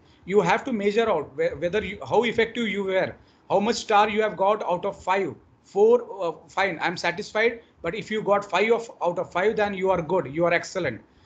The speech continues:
So you need not, uh, rely only on your gut feeling. That is, that is your intuition. Gut feeling, jo bolte ki I am ge-, getting a feeling that such and such thing is going to happen, which is, uh, at many point of time nonsense, because you are not relying on facts and information.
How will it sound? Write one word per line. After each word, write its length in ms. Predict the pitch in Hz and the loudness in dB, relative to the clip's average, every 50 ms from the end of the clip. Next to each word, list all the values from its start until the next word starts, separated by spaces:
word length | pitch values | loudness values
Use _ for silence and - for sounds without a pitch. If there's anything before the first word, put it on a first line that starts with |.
| _ _ - | _ _ -6
So 320 | 190 196 220 226 220 185 180 | -2 2 2 2 0 -2 -8
you 200 | 190 190 214 240 | -8 -6 -4 -2
need 180 | 220 233 233 220 | -2 -2 -2 0
not, 220 | 240 262 269 - - - - - 196 | 2 0 0 -2 -4 -12 -12 -8 -4
uh, 520 | 175 170 165 160 156 151 147 147 143 139 | 0 2 2 4 4 2 2 0 -2 -2
rely 320 | 139 139 170 180 220 233 240 | -2 -2 0 2 4 4 4
only 300 | 226 196 202 214 233 240 | 4 2 2 2 4 4
on 160 | 233 233 226 | 4 4 4
your 140 | 220 214 190 | 2 2 2
gut 280 | 160 190 190 190 - | 2 2 0 0 0
feeling. 220 | - 180 170 139 127 | -4 -4 -4 -4 -2
That 180 | 147 156 180 | -2 -4 -4
is, 200 | 208 220 208 - | -4 -8 -8 -12
that 260 | - - 156 151 151 196 | -12 -8 -6 -6 -4 -4
is 200 | 208 175 160 156 | -6 -6 -6 -4
your 160 | 175 175 175 | -2 -2 0
intuition. 600 | 190 180 190 180 214 214 196 - - 151 120 110 - _ _ _ _ _ - | 0 -2 -2 -2 -4 -4 -4 -4 -4 -6 -6 -8 -14 _ _ _ _ _ -4
Gut 200 | 139 170 185 185 | 0 0 0 0
feeling, 240 | - 202 202 202 196 | 0 -2 0 0 0
jo 100 | 185 196 | 0 -2
bolte 300 | - 180 175 165 190 175 | -2 -2 -4 -4 -4 -6
ki 120 | 180 196 185 | -2 0 2
I 100 | 175 175 | 2 0
am 180 | 185 175 151 | 0 -4 -8
ge-, 140 | 147 165 170 - - _ _ _ | -8 -10 -12 -12 -16 _ _ _
getting 300 | - 185 175 208 196 196 | -4 -2 -2 -2 -2 -2
a 40 | 196 | -2
feeling 320 | 196 202 190 185 196 202 190 | -2 -2 -2 -2 -2 0 0
that 140 | 190 185 180 | 0 0 0
such 240 | - - 175 175 | -2 -2 -2 -2
and 200 | 202 202 196 196 | -2 -4 -4 -4
such 160 | - - 196 190 | -4 -4 -4 -2
thing 180 | - 196 190 | -4 -6 -6
is 100 | 190 175 | -4 -4
going 160 | 160 185 190 190 | -2 -2 0 0
to 60 | 202 | 2
happen, 320 | 202 220 208 214 196 - - - - - - _ | 2 2 2 0 -2 -4 -4 -10 -18 -20 -16 _
which 200 | - 180 202 - | 0 2 2 2
is, 200 | 233 233 202 - | 2 -2 -2 -2
uh, 440 | - 190 180 185 185 185 185 180 180 175 | -2 0 2 4 4 4 2 2 0 -2
at 180 | 165 160 160 | -4 -4 -4
many 300 | 156 170 170 175 190 214 | -6 -4 -2 0 0 0
point 240 | 214 226 214 214 208 | 2 2 2 2 2
of 140 | 226 214 220 | 0 0 2
time 220 | 220 214 214 214 | 2 2 2 2
nonsense, 400 | 208 214 220 226 220 - 220 170 | 2 0 0 0 0 -2 -2 -2
because 380 | 147 165 165 - 202 214 202 180 | -2 -2 -2 2 2 2 2 2
you 140 | 196 208 208 | 0 2 2
are 60 | 208 | 2
not 220 | 208 214 226 220 | 2 2 0 0
relying 320 | 220 208 202 196 202 208 214 | 0 0 2 2 2 2 0
on 160 | 214 208 202 | -2 -2 -2
facts 380 | - 190 196 190 190 - - _ _ _ _ _ - | 0 2 0 0 0 -4 -16 _ _ _ _ _ -8
and 120 | 147 160 | -6 -4
information. 680 | 175 185 185 - 202 202 208 208 202 - - 160 135 110 | -4 -4 -2 2 2 2 2 2 -2 -4 -6 -6 -8 -8